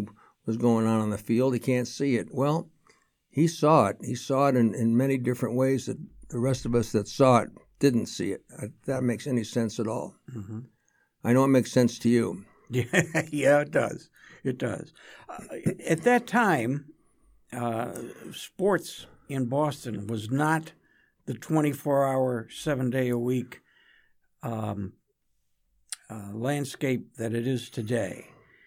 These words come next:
Speaker 2: The only, only sports you had were from six to eight o'clock at night, and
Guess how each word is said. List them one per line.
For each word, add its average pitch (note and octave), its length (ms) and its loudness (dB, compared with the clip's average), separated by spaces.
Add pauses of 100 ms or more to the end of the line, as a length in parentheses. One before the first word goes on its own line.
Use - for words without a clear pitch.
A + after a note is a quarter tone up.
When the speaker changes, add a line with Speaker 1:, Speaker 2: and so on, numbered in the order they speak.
(400)
Speaker 2:
The C#3 140 0
only, D#3+ 380 4 (140)
only C#3+ 320 0
sports D3 460 -4
you C#3+ 80 0
had A#2+ 480 -2
were A2 300 -2
from A2 260 -4
six - 360 -8
to C#3+ 140 -6
eight C3 120 -2
o'clock B2+ 380 -6
at - 100 -8
night, G#2+ 300 -4 (580)
and G#2+ 400 -4